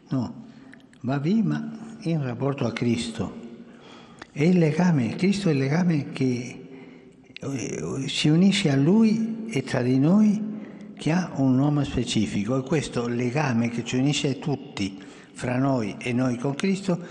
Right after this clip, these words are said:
è la comunione dei santi. Non sono i santi a operare i miracoli, no. "Questo santo è tanto miracoloso", no, fermati. No, i santi non operano i miracoli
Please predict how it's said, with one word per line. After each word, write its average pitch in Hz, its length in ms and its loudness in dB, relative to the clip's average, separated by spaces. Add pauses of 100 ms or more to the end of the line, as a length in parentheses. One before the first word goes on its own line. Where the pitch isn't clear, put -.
(140)
è 143 140 0
la 143 160 0
comunione 123 640 2
dei 113 280 2
santi. 87 680 -4 (960)
Non 180 180 4
sono 202 280 2
i 147 80 2
santi 185 500 2
a 120 80 2
operare 117 480 0
i 117 60 2
miracoli, 117 720 2
no. - 800 0 (420)
"Questo 143 320 0
santo 151 340 -2
è 131 60 0
tanto 139 340 0
miracoloso", 131 800 0
no, 156 160 2
fermati. 98 600 -2 (500)
No, 147 180 2
i 143 160 0
santi 208 420 2
non 147 220 4
operano 110 420 0
i 101 60 0
miracoli 95 600 -4